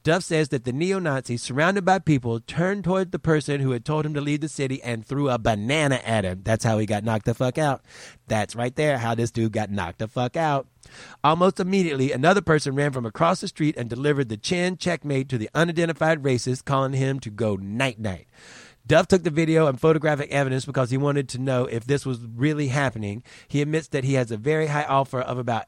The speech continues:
eight hundred grams of, he was, wait a minute. He admits that he was very high off about eight hundred grams. So dude had been smoking weed. What the fuck is this talking about? He was going to see a movie.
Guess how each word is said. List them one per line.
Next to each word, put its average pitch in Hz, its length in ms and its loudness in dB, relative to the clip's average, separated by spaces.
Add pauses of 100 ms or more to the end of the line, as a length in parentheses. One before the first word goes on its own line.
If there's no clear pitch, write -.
eight 147 260 -6
hundred 135 460 -6
grams 131 500 -2
of, 113 120 -12 (480)
he 127 160 -6
was, 151 180 -4
wait 131 220 -4
a 123 60 0
minute. 95 160 -10 (340)
He 175 160 6
admits 175 280 0
that 131 120 -2
he 143 120 4
was 123 180 -2
very 156 340 0
high 147 480 0
off 123 220 0
about 117 340 -4 (220)
eight 160 180 -4
hundred 147 240 -4
grams. 135 380 -4 (160)
So 190 160 -4
dude 175 240 8
had 170 80 6
been 151 120 4
smoking 139 460 2
weed. 98 240 4
What 143 140 -2
the - 100 2
fuck 165 220 0
is 143 100 -4
this 131 140 -4
talking 107 240 -4
about? 92 240 -8 (280)
He 196 120 2
was 196 80 2
going 202 180 8
to 175 80 2
see 185 180 2
a 180 60 6
movie. 180 320 4